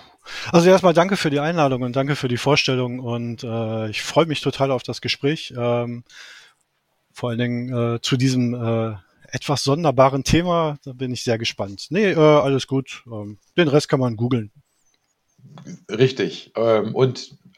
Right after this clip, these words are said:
Speaker 2: eine Adresse haben wir auch gleich, das passt schon auch. Okay. Super, ja, ähm, wir kriegen immer mal Rückmeldungen zu unserem DevOps-Podcast und die meisten beziehen sich auch immer auf den Einstieg in unseren Podcast. Und was machen wir da, Luca und ich? Wir bitten unsere Gäste immer um ihre persönliche Definition von DevOps.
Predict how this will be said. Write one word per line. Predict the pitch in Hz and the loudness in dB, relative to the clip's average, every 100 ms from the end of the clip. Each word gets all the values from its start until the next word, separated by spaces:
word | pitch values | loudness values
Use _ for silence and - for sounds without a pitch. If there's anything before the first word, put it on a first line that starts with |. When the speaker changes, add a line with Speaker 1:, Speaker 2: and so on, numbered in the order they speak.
| - | -12
Speaker 2:
eine | - 139 160 160 - | 0 0 2 0 -2
Adresse | - 123 120 | -2 -4 -2
haben | 101 139 | 0 4
wir | 131 | 4
auch | 123 - | 4 0
gleich, | 110 113 - | 2 2 0
das | 101 | -8
passt | - 90 | -8 -8
schon | - 87 | -8 -12
auch. | 90 - _ | -12 -14 _
Okay. | - 143 - - - - - - - - _ | 0 2 2 -6 -20 -20 -20 -20 -20 -20 _
Super, | - 185 165 92 - | 0 2 4 2 0
ja, | 135 143 92 - - | 2 4 4 0 -8
ähm, | - 120 120 120 117 101 - | -2 0 0 0 -2 -6 -2
wir | 123 123 | -2 2
kriegen | 185 185 | 4 4
immer | 180 170 | 4 2
mal | 143 | 2
Rückmeldungen | 117 175 180 175 175 | 0 0 0 0 -2
zu | 175 | -2
unserem | 160 160 151 | -4 -2 0
DevOps-Podcast | 147 143 143 143 - 143 143 139 135 135 | 0 2 -2 -2 0 0 0 0 0 0
und | 127 117 - | -8 -8 -10
die | 127 113 107 92 - | -8 -4 -4 -6 -10
meisten | 101 98 170 170 - 151 139 | -4 -2 -2 -4 -6 -4 -2
beziehen | 127 - 135 | -4 -4 -6
sich | 120 117 | -6 -6
auch | - 143 | -2 0
immer | 147 - | 0 0
auf | 127 - | -2 -4
den | 123 107 - _ | -6 -6 -10 _
Einstieg | 123 147 143 92 - | -4 -2 -2 -6 -8
in | 104 | -8
unseren | 104 95 90 | -6 -6 -2
Podcast. | 101 95 - 156 170 - | -2 -2 -2 -2 -2 -4
Und | 123 120 117 - - | -2 -2 -4 -8 -4
was | 107 110 | -4 0
machen | 117 156 | 0 2
wir | 156 | 0
da, | 151 156 | 0 0
Luca | 143 151 156 | 0 0 0
und | 147 | 0
ich? | 165 170 - | 0 -2 -2
Wir | 123 | -2
bitten | 113 135 - | 0 -2 -2
unsere | 117 104 107 | -6 -6 -2
Gäste | 120 127 - | -2 -2 -2
immer | - 156 170 160 | 0 2 4 2
um | 123 | 0
ihre | 127 120 | -2 -4
persönliche | 113 117 107 123 165 156 123 | -4 -4 -2 0 -2 -4 -4
Definition | 127 127 117 113 117 131 135 | -4 -2 -8 -6 -4 -4 -2
von | 131 | -4
DevOps. | 117 95 - - - - | -2 -2 -4 -10 -10 -20